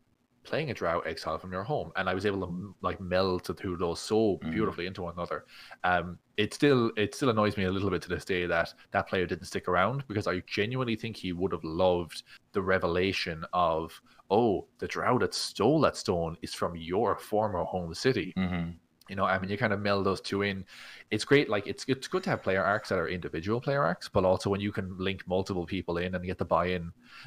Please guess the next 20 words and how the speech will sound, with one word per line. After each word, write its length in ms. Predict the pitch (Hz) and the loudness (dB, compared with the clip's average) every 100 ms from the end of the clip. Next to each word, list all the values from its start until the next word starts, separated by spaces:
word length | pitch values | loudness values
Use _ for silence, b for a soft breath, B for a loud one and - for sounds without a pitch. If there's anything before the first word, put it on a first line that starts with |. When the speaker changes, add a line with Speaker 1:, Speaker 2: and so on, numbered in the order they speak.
| - | -4
Speaker 1:
Like, 120 | - | 0
currently 460 | - 123 113 92 | 2 2 2 0
at 100 | 87 | 0
the 60 | - | -2
moment 300 | 87 95 85 | 0 0 0
now, 240 | 87 82 - B B - | 0 -2 -4 B B -2
we're 140 | 98 | 0
kind 160 | - 92 | 2 -2
of 80 | 85 | 0
doing 300 | 92 87 85 | 0 0 -2
in 100 | 80 | -2
our, 260 | 80 80 - - | 0 -2 -6 -8
in 60 | |
our 140 | 80 85 | -4 -2
own 200 | 101 98 | -2 -4
game, 320 | 82 78 95 _ - | -6 -6 -10 _ -10
uh, 160 | 82 78 | -4 -2
that 100 | 80 | -2
I'm 140 | 90 90 | -2 0
running, 260 | 87 82 | -2 -4